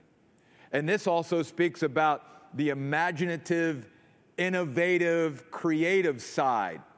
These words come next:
of people. And I've encouraged you all to tap into your creative side. Even those of you that don't think you're very creative or artistic, God is a God of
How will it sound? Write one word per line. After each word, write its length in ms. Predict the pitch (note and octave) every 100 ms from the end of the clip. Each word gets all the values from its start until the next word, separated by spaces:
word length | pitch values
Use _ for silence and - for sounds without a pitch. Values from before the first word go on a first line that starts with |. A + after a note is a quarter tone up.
| _ _ _ _ _
of 180 | - A#2
people. 440 | - B2 - F2+ - _ _ _ _
And 140 | B2+ C3+
I've 200 | D3 D3+
encouraged 640 | D#3 - F#3 F#3+ E3 B2
you 200 | C3+ A#2+
all 240 | A2+ G2 F#2
to 120 | B2+
tap 420 | - F3+ F#3+ -
into 440 | F#3 F3+ D3 A#2+ C#3
your 280 | C3 C3 - - -
creative 460 | - D#3+ D#3+ C3 A#2+
side. 240 | C3+ A2+
Even 340 | F3 A3 A3
those 280 | F#3+ G3 G#3
of 120 | F#3
you 160 | F#3 G3+
that 180 | F3+ D3+
don't 260 | G3 G3
think 240 | E3+ G3+ D3+
you're 140 | F#3+
very 320 | D#3 G3 F#3+
creative 640 | F#3 F3+ F3 F#3 G#3+ D#3+ - - -
or 160 | E3+ E3+
artistic, 720 | E3+ - G3 G#3+ - C#3 - - - B2
God 400 | D#3+ F#3+ G#3+ A3
is 100 | F3
a 60 | F3+
God 380 | D3 F3+ F#3
of 100 | D#3